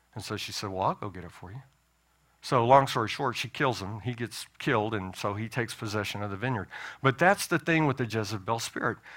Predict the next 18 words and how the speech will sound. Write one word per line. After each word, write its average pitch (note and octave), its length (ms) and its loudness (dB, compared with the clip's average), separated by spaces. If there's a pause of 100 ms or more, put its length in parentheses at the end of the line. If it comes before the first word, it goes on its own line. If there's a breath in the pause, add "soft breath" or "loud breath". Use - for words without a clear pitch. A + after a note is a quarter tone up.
(140 loud breath)
They C3+ 300 6
will A#2 240 0
manipulate, D#3 800 0
they A2 120 -4
will F#2 140 -8
connive, C3+ 640 -2 (340 loud breath)
they A#2+ 140 -2
will A#2 160 0
do A#2 180 0
whatever A2+ 340 2
it C#3+ 100 -8
takes B2 280 -4
to A#2 100 -6
get A#2+ 280 -4
what G#2+ 180 -6 (100)
they C3 240 4
want. A#2+ 520 0 (640 loud breath)
Okay, A2+ 420 2